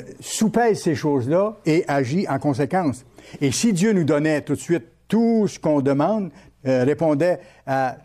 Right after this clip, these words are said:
toutes nos prières, ça deviendrait de l'acquis. On ne développerait pas son caractère. On ne développerait pas non plus d'avoir, euh, la foi et l'espérance dans ce qu'on ne voit pas encore,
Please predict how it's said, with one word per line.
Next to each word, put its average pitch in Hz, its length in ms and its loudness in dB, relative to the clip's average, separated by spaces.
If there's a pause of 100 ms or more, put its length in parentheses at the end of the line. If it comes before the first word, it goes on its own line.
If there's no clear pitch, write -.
(140)
toutes 170 160 -2
nos 151 140 0
prières, 143 500 0 (760)
ça 143 180 -2
deviendrait 147 560 0
de 139 80 -4
l'acquis. 175 400 -2 (420)
On 147 120 0
ne 147 120 2
développerait 170 600 0
pas 170 160 -2
son 127 180 -4
caractère. 131 540 -4 (320)
On 139 160 0
ne 135 160 2
développerait 156 580 0
pas 165 140 -2
non 135 160 -2
plus 143 160 -4
d'avoir, 135 500 -2 (280)
euh, 117 120 -2 (120)
la 117 180 0
foi 123 300 -2 (260)
et 123 100 0
l'espérance 151 680 0
dans 131 160 -2
ce 127 120 -6
qu'on 127 240 0
ne 123 100 2
voit 131 260 -2
pas - 200 -2
encore, 120 420 -6